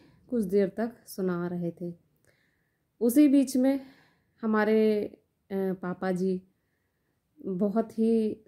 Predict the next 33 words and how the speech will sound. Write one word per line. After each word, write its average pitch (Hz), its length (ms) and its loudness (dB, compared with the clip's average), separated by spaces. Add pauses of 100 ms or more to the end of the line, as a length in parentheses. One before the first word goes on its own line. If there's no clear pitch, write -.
सज्जन 208 460 2
पुरुष 202 420 -4
हैं, 190 380 -4
क्या 196 160 -6
कहूँ 185 280 -4
मैं, 180 260 -4 (2000)
थोड़ा 233 380 2 (220)
कम 247 260 4
बोलते 208 380 4
हैं 190 260 -2
बहुत। 180 300 -6 (300)
वो 254 220 2
उनकी 226 480 2
आंखों 208 360 0
से 202 160 -8
अश्रुधारा 220 800 -4 (580)
बहने 185 340 0
लगी, 160 380 -10 (1000)
रोने 262 260 6
लगे 226 260 4
हाथ 214 220 0
जोड़ 196 360 2
के। 196 480 -4 (200)
प्रभु 214 220 2
की 220 120 0
तस्वीर 214 440 0
हमारे 196 320 -2
यहाँ 196 140 -2
बरामदे 180 380 0
में 185 140 -2
लगी 175 260 -4
हुई 190 140 0
थी, 190 320 -14